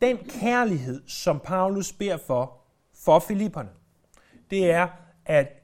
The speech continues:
de må kende Gud mere. Det er en kærlighed, hvor de får et større kendskab til Gud.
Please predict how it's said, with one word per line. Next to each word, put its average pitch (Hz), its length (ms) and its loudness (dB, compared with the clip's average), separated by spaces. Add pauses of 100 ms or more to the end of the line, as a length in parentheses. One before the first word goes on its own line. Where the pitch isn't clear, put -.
(340)
de 185 80 -4
må 170 120 0
kende 220 420 -4
Gud 214 180 -4
mere. 131 260 -6
Det 135 100 -6
er 180 80 -2
en 175 80 -8
kærlighed, 208 680 -2
hvor 175 200 -2
de 170 160 -8
får 156 180 -8
et 135 60 -10
større 202 340 -2
kendskab 202 520 -10
til - 180 -16
Gud. 123 220 -14